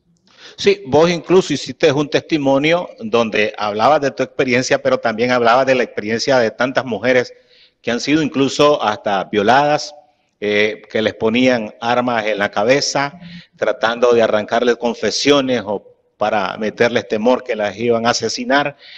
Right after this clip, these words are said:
Y, y ese, y en ese, y en ese tu video que,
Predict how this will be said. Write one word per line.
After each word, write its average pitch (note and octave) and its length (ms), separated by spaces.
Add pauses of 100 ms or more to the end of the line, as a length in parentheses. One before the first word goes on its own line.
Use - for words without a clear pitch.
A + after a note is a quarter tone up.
(240)
Y, B2 440
y A2+ 100
ese, B2 560
y A#2 300
en G#2 120
ese, B2 720
y A2+ 120
en A2 80
ese A#2+ 200
tu C3 300
video A#2+ 540
que, G#2+ 220